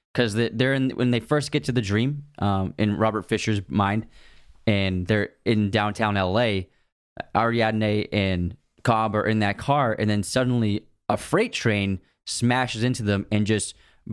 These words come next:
thunders across the road on the street. And it's n-, none of that C G I. They actually drove a real freight train through downtown L A. I remember when they were filming, people were filming, like, behind the scenes from their windows in the apartments around the s-,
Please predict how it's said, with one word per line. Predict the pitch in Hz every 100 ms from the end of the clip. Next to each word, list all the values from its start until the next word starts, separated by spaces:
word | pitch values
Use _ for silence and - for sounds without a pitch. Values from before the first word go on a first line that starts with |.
| 95 -
thunders | 143 143 117 98
across | - - 113 110
the | -
road | 98 107 92 87 -
on | - 107
the | 95
street. | - - 135 113 - - - _ -
And | 123 117
it's | 113 123
n-, | 131
none | 135 175
of |
that | 196 117
C | - 135
G | 110 107 120
I. | 117 92
They | 90 117
actually | - 127 143 - 123 131 117 98 - _ -
drove | 110 131 131
a | 110
real | 98 104 139 143
freight | 143 - 139 147
train | - 113 104 98 -
through | 113 139 135
downtown | 117 110 104 107 101
L | 101 98
A. | 98
I | 98
remember | 113 120 113
when | 110
they | 104
were | 95
filming, | - 131 110
people | 101 113 110
were | 107
filming, | 95 113 107 98
like, | 92 85 _ - -
behind | 104 107 104
the |
scenes | - 113 110 107 95 - _ _
from | 117 113
their | 107 101
windows | 117 117 107 95
in | 95
the | 95
apartments | - 110 - 98 -
around | 98 101 98
the | 95
s-, | -